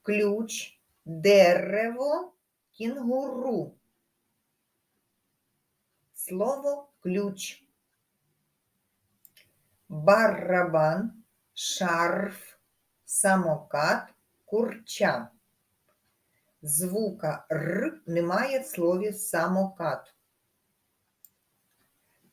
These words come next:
Пароплав, лялька, груша,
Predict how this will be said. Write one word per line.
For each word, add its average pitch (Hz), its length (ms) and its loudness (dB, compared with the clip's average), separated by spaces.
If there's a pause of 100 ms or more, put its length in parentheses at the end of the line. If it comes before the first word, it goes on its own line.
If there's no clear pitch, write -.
Пароплав, 185 1160 4 (840)
лялька, 185 920 2 (480)
груша, 208 1160 -4